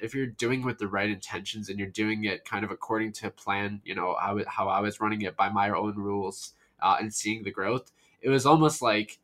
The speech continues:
inevitable. Like, I knew it was going to happen. The, the rate that we are growing, the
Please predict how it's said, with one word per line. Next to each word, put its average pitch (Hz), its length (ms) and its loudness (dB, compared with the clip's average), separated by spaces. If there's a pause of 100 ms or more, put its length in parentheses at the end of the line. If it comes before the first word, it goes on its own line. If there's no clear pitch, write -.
(100)
inevitable. 104 680 0
Like, 110 160 2
I 117 80 4
knew 151 260 10
it 143 80 6
was 120 200 2
going 110 280 0
to 104 80 -10
happen. 98 460 -2
The, 117 160 2
the 123 140 0
rate 131 260 2
that 127 140 2
we 127 120 4
are 113 120 4
growing, 107 420 0
the 104 260 2